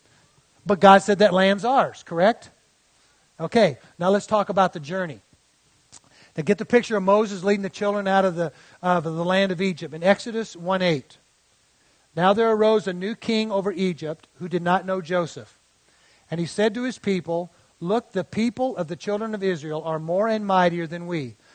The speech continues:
Come, let us deal shrewdly with them, lest they multiply, and it happen in the event of war, that they also join our enemies and fight against us,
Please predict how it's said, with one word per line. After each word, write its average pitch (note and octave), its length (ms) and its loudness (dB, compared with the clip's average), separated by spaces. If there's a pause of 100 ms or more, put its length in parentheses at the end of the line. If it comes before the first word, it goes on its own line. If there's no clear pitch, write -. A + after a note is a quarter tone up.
(200)
Come, A#3+ 220 2
let A#3 140 2
us F#3+ 120 -6
deal G3+ 220 -4
shrewdly G#3 500 -6
with C#3+ 200 -10
them, A#2 280 -10 (300)
lest F#3+ 240 -2
they F3+ 120 0
multiply, G#3+ 720 0
and E3+ 200 -2
it D#3+ 80 -2
happen G3 360 2
in F#3 100 -6
the E3+ 100 -4
event F3 280 -4
of A3 60 -6
war, D3+ 360 -6 (360)
that E3 140 0
they F3 140 0
also G#3+ 340 2
join G3+ 300 -2
our G#3 100 -2
enemies F3 480 -4
and E3 160 -10
fight F#3+ 280 4
against D#3 340 -6
us, D3+ 280 -8